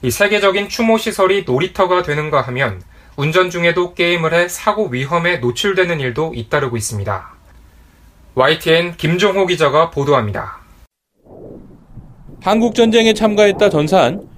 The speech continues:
Speaker 2: 유엔군 장병이 잠든 유엔 기념공원. 손에 쥔 휴대전화에 시선을 고정하고 걷는 사람은 모두 포켓몬고 게임 이용자입니다.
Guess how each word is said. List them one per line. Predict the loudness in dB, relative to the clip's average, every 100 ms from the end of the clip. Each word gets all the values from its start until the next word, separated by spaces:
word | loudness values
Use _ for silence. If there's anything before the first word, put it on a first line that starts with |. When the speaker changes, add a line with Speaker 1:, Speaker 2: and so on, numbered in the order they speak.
| -2
Speaker 2:
유엔군 | 2 2 2 0
장병이 | 0 0 0 0 -2
잠든 | -4 -4 -2 -4 -4 -4
유엔 | 0 0 -2
기념공원. | -2 0 2 0 -2 -6 -14 -18 -20 -20 -20 -20 -4
손에 | 2 4
쥔 | 4 0
휴대전화에 | 0 2 2 2 2 0 -4 -10 -12
시선을 | -6 -2 2 4 4
고정하고 | 2 2 2 2 2
걷는 | 2 -2 -2
사람은 | 0 0 -2 -6 -12 -16 -12 -2
모두 | 0 2 2 -2 -2
포켓몬고 | 0 2 2 2 2 2 2
게임 | 0 0 0
이용자입니다. | 0 2 2 0 -4 -6